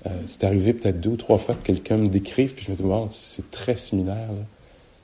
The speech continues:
Que, genre, au moment de la naissance, tout à coup, là, j'ai une peur qui semblerait va me jamais me quitter. La peur de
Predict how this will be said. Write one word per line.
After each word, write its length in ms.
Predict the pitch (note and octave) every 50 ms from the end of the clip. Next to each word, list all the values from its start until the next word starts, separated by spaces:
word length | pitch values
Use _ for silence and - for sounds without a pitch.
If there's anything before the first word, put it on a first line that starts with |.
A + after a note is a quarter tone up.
| - - - - _ - - - - _ - - - - _ _ _ _ _ _ _ -
Que, 380 | - - F#2 F2 E2 E2+ E2+ F2+
genre, 280 | F#2 F2+ F#2+ G2 F#2 F#2+
au 60 | F#2
moment 440 | F#2+ F#2+ G2+ G#2+ G#2 G2+ G#2 A#2 A#2
de 80 | G#2+
la 100 | G#2 G2
naissance, 480 | F#2+ F#2+ F#2 F#2 - - A2+ B2+ B2+ -
tout 200 | - - - G2
à 40 | E2+
coup, 300 | - - - A#2+ B2+ - - _ _ _ _ _ _ - - - - _ _ _ _ - - _ _ -
là, 300 | - F#2+ G2 G#2+ A2 G#2 - -
j'ai 120 | - F#2 F#2
une 100 | F#2 F2+
peur 480 | - - - G2+ G2+ G#2 G#2 G#2+ G#2 G#2 - - - - - - - - - _ _ _ -
qui 160 | - - -
semblerait 560 | - - - G2+ F#2+ F#2 F#2 F#2 F2 F#2+ G#2 G#2
va 140 | G2 F#2+ F2
me 120 | F2 F2
jamais 240 | F2+ G2 F#2+ A2 A2+
me 60 | G#2+
quitter. 380 | - - - - - - A2+ - - - - - _ _ _ _ - - - - - - - - - - - -
La 100 | G2 F#2
peur 420 | - - - G2+ G2 G2 G2 G2
de 200 | F#2+ F2+ F2+ F2+